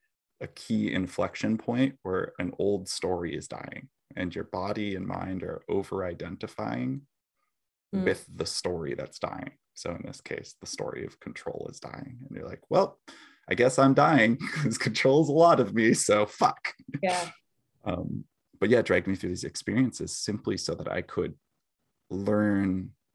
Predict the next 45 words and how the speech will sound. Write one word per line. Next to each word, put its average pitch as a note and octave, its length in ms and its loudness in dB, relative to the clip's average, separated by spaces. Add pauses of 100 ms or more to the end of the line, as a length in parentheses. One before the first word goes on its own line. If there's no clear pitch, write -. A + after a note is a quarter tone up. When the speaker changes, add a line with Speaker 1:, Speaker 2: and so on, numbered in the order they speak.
(300)
Speaker 1:
to F#2+ 140 -6
hold F#2+ 260 -4
space - 340 -6
for - 160 -12
those - 200 -10
things. - 360 -10
And G#2 240 -2
again, A2 360 -6
not F#2+ 280 -10 (240)
always F#2+ 520 -6
through F#2+ 300 -8
words, G#2 460 -4
although G2 220 -4
sometimes, - 880 -8 (100)
but - 140 -2 (380)
primarily G#2 800 0
through G2 520 -6 (520)
someone G#2 260 -2
comes F#2+ 200 -6
to - 40 -8
me F#2+ 40 -8
and F2+ 40 -12
goes, - 180 -12
"Alex, G#2 280 -12
I'm F#2+ 80 -10
fucking - 400 -10
freaking - 400 -12
out. F2+ 160 -10
I'm - 100 -12
spinning G#2 380 -6
out. G#2+ 360 -4
I A2 40 -12
feel F#2+ 160 -6
like F#2+ 100 -8
I'm F#2+ 120 -6
dying." G#2 340 -4
And G2+ 80 -2
I G2 60 -4
can A2 180 0
look C3 180 -4
at - 80 -12
them F#2 140 -6
and F#2 120 -8
confidently G#2+ 500 -4
say, F#2 240 -8